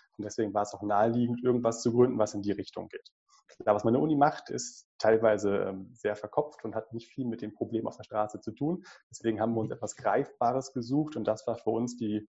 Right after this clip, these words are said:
Speaker 1: Problematik, wie kommt der Paketbote in den Eingangsbereich von Mehrfamilienhäusern?
Speaker 2: Mhm.
Speaker 1: Denn es ist auch so, wenn du in der Uni arbeitest, du hast manchmal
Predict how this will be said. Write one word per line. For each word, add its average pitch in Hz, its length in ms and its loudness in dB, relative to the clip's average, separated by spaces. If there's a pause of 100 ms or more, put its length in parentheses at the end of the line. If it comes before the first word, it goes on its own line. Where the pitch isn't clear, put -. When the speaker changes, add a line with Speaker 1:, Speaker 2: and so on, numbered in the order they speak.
Speaker 1:
Problematik, 104 580 -2
wie 110 80 -2
kommt - 280 -8
der 107 80 0
Paketbote 107 580 0
in 98 60 -8
den 101 80 -8
Eingangsbereich 101 600 -6
von 92 140 -8
Mehrfamilienhäusern? 92 800 -10 (480)
Speaker 2:
Mhm. 127 240 0
Speaker 1:
Denn 101 100 -6
es 95 80 -8
ist 101 100 -10
auch 104 180 -4
so, 107 280 -4
wenn - 0 -
du 107 80 -2
in 101 60 -2
der 107 100 0
Uni 107 160 -2
arbeitest, 127 680 4 (560)
du - 140 -6
hast - 300 2 (180)
manchmal 110 400 6